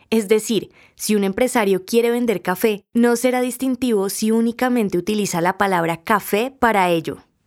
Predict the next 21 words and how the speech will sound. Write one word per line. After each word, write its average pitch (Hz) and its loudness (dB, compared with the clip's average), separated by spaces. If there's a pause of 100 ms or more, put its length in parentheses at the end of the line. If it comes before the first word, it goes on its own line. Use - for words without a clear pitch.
(160)
Lo 254 6
anterior, 240 2
ya 247 0
que 226 -2
las 220 2
marcas 190 0
cumplen 208 2
un 214 2
papel 214 0
informativo 220 0
para 208 0
el 208 -2
consumidor 202 0
respecto 220 0
de 240 2
la 254 -2
procedencia 190 0
del 208 0
bien 175 -2
o 180 0
servicio, 202 -2